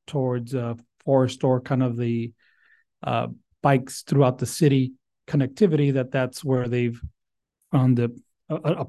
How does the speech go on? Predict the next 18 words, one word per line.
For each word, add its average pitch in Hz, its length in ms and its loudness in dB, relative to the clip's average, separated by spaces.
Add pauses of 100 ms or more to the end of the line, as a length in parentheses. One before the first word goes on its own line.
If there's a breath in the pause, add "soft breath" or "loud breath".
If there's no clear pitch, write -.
(140)
a 143 60 2
model 135 340 6
that 127 140 0
they 123 100 -2
could 117 200 -6
use. 123 440 0
Um, 117 520 -2 (640)
and, 156 100 6
and 175 180 6
I 156 100 8
am 165 200 8
speaking 160 380 4
for 156 120 2
them. 165 300 4
I, 139 300 -2
th-, 139 220 -4
this 139 220 -4
was 131 220 -4